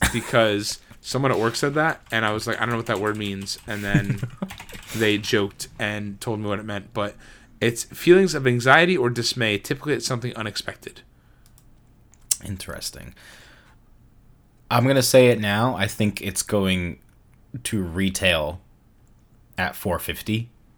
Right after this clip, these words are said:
Speaker 1: and they'll just take a loss on the consoles until the price, like, the, the supply
Speaker 2: Bill of
Speaker 1: gets a little
Speaker 2: materials
Speaker 1: cheaper.
Speaker 2: goes lower, yeah.
Speaker 1: Look, I, there's no way that they can launch five hundred. Remember when they tried to launch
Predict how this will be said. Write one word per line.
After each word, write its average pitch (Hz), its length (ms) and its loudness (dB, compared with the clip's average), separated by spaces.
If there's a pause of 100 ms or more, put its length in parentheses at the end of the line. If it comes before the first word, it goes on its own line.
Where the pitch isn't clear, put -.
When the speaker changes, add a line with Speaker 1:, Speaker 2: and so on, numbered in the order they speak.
(1600)
Speaker 1:
and 101 180 -2
they'll 101 120 0
just 92 180 -4
take 95 160 -2
a 95 60 0
loss 87 540 -2 (1040)
on 92 180 0
the 85 60 -6
consoles 98 460 -4
until 87 360 -6
the 80 140 -10 (580)
price, - 420 -2 (140)
like, 73 200 -6
the, 71 420 -8 (340)
the - 80 -12
supply - 580 -6 (220)
Speaker 2:
Bill 120 180 2
of 110 80 -4
Speaker 1:
gets - 20 -6
a - 40 -6
little - 120 -2
Speaker 2:
materials 107 260 2
Speaker 1:
cheaper. 113 120 -6
Speaker 2:
goes 107 140 -6
lower, 104 300 2
yeah. 98 240 0 (540)
Speaker 1:
Look, 101 160 -6
I, 190 180 0
there's 196 180 -2
no 107 160 2
way 101 140 2
that 98 140 -4
they 107 80 -4
can 98 140 -2
launch 90 220 -2
five 76 200 -4
hundred. 71 300 -10
Remember 80 300 -4
when 117 100 4
they 117 80 4
tried 101 240 0
to 107 80 -2
launch 90 500 -2